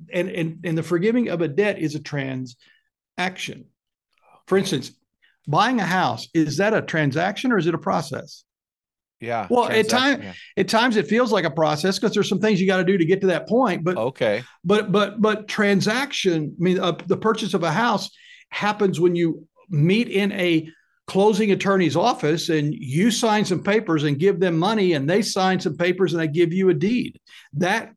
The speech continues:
Speaker 1: at that point, the house is now yours. Up until that point, it isn't.
Speaker 2: Mm-hmm.
Speaker 1: So it's a transaction. And I think we're gonna talk about the protocols later when we get to that.
Speaker 2: Yeah, yeah.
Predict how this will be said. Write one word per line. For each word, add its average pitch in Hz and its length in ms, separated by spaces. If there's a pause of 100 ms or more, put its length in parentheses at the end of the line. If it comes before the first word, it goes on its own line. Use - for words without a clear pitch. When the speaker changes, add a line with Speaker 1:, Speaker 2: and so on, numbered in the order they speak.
Speaker 1:
at - 220
that 220 340
point, 269 560 (240)
the 156 120
house 180 340
is 165 120
now 151 180
yours. 131 460 (640)
Up 151 140
until 180 160
that 175 160
point, 170 220
it 151 80
isn't. 151 360 (480)
Speaker 2:
Mm-hmm. 202 100
Speaker 1:
So 185 300
it's 190 280
a 170 60
transaction. 185 1400
And 156 100
I 151 60
think 175 160
we're 180 100
gonna 160 140
talk 165 180
about 147 180
the 139 60
protocols 143 540
later 147 240
when 131 160
we 127 80
get 170 220
to 165 60
that. 131 140
Speaker 2:
Yeah, 117 200
yeah. 113 340